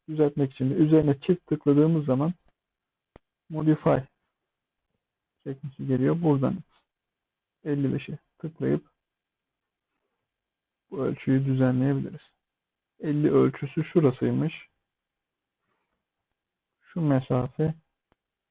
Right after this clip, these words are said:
elli olarak verilmiş.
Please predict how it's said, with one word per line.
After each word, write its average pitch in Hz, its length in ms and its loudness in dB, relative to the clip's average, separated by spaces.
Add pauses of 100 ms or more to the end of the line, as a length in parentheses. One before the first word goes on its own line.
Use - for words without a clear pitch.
(720)
elli 131 400 2 (560)
olarak - 500 -14
verilmiş. 131 460 -8